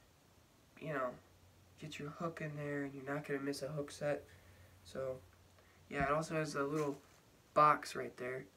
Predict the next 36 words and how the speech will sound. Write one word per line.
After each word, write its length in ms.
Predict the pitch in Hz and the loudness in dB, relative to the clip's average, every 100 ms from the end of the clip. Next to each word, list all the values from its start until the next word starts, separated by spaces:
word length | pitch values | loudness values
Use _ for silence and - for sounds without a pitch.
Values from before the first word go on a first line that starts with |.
| - - | -18 -10
in 80 | |
the 60 | - | -8
front. 300 | - 147 139 | -2 -2 0
I 40 | 147 | 0
don't 120 | 147 | 0
know 100 | 151 | 0
if 80 | 151 | -2
you 60 | |
can 140 | 143 123 | -6 -8
see 200 | - 139 | -4 -4
that, 160 | 127 | -4
but 80 | - | -6
there's 160 | 143 139 | -6 -4
a 60 | |
little 180 | 143 147 | -2 2
box 320 | 147 147 147 | 6 6 4
right 160 | 160 156 | -2 0
there, 220 | 156 156 - - - - - | 0 0 -4 -20 -20 -20 -10
so 120 | 139 | -4
you 100 | 135 | -4
can 80 | 120 | -4
tuck 320 | - 156 - | -6 -6 -6
the 120 | 143 135 139 - - - - | -8 -8 -10 -18 -20 -20 -6
front 200 | 147 143 | -2 -2
of 60 | |
your 160 | 131 127 - - | -2 -6 -10 -6
ot 220 | 135 131 156 | -4 -2 -2
hook 220 | 156 156 | -2 -2
in 100 | 151 | -4
there, 220 | 151 147 - - - - | -4 -6 -10 -20 -20 -20
so 160 | - - | -14 -12
it 100 | 143 | -12
s-, 220 | - - | -12 -12
stays 480 | - - 151 143 143 | -10 -6 2 2 2
weedless. 540 | 135 139 143 151 - - - - - - | -4 -6 -4 -4 -6 -14 -20 -20 -20 -6
So, 380 | 156 151 147 | -2 0 0